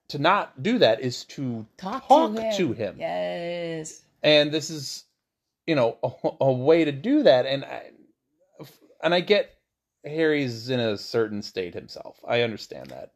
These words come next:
Speaker 1: But
Speaker 2: It's just one of those times where it's like, "Oh, here's a thing," but become distracted from it and never go back to it until it's too late. He does that so often.
Speaker 1: Yeah, it, it's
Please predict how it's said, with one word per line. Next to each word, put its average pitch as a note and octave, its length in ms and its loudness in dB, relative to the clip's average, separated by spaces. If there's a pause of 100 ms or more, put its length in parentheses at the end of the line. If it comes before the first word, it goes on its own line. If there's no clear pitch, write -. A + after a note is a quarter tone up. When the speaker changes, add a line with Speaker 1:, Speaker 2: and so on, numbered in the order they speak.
Speaker 1:
But C3 120 6
Speaker 2:
It's G#4+ 100 2
just G#4 120 -8
one A4+ 80 -6
of A4 180 -4
those - 80 -12
times D4 240 -2
where C#4+ 120 -2
it's C4+ 140 -6
like, A3+ 340 -4
"Oh, A#3+ 180 0
here's C#4+ 500 -2
a A#3 80 -4
thing," G3+ 720 -6 (480)
but F#3+ 580 0
become D#4+ 360 2
distracted A3 720 -6
from C#4 200 -6
it C#4 220 -6
and A#3 300 0
never C4 280 -2
go A#3+ 160 -4
back G#3 300 -2
to G#3+ 120 -10
it G3 140 -4
until G3+ 240 -4
it's - 180 -14
too E3+ 220 -8
late. A2+ 320 -8 (260)
He A#3+ 80 -10
does B3+ 140 -2
that C4+ 280 0
so A3+ 400 0
often. F#3 760 -2 (200)
Speaker 1:
Yeah, A#2 300 0 (140)
it, D#3 380 0
it's - 560 -8